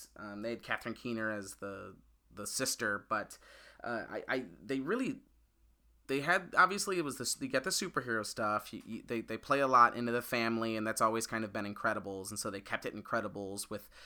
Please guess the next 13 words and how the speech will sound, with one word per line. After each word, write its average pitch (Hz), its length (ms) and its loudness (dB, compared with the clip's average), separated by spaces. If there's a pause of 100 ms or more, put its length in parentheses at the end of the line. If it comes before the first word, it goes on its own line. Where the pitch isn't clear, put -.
(160)
kind 120 100 2
of 110 60 2
the 110 60 -2
family 113 440 2
element 107 580 -6
behind 110 440 2
the 117 60 -2
superheroes, 139 800 -6 (320)
but - 120 -4
they 147 180 2 (840)
weren't 185 300 4
afraid 151 460 2
to 120 180 0